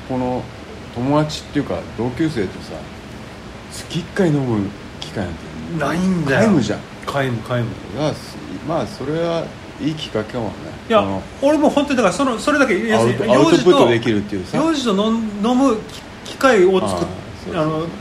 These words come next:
Speaker 2: もう、ここで、まあ、なんていうの？ここでリフレッシュしてるわけですよ。
Speaker 1: リフレッシュできるわね。
Speaker 2: 正直。
Speaker 1: それは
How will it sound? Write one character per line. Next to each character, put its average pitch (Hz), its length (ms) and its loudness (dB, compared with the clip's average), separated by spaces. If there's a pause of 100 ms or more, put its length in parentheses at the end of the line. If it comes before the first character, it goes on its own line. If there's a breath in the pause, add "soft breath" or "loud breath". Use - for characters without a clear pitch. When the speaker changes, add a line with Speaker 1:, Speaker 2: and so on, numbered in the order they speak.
(100)
Speaker 2:
も 160 140 0
う、 180 40 0 (300)
こ 262 120 -2
こ 311 120 2
で、 320 80 2
ま 190 300 4 (640)
あ、 - 20 2
な 208 80 4
ん 214 40 0
て 170 60 -2
い 156 40 2
う - 100 -2
の？ 139 120 -2 (800)
こ 285 120 4
こ 330 100 8
で 302 140 6
リ 220 120 2
フ 262 100 2
レ 262 60 4
ッ 254 40 2
シ 233 80 -2
ュ - 20 -4
し - 60 -6
て 220 60 4
る 165 40 6
わ 147 40 6
け 151 60 8
で 175 60 6
す 190 40 6
よ。 202 60 8
Speaker 1:
リ 185 60 2
フ 190 80 0
レ 196 80 6
ッ 180 40 4
シ 139 60 0
ュ 110 60 2
で 98 60 -2
き - 40 -2
る 170 60 2
わ 156 60 2
ね。 139 60 0
Speaker 2:
正 131 160 -6
直。 120 100 -4 (640)
Speaker 1:
そ 160 60 -8
れ 175 60 -4
は 180 60 -2